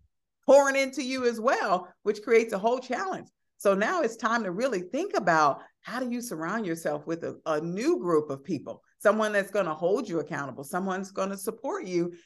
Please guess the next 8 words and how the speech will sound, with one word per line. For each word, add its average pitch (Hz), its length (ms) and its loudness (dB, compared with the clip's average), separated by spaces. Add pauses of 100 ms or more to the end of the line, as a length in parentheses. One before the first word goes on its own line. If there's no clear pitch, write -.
(120)
and 226 120 0
maybe 277 260 -2
be 233 140 -4
the 226 120 0
resource 214 640 -2
to 220 100 -6
give 208 380 -4
you 175 340 -2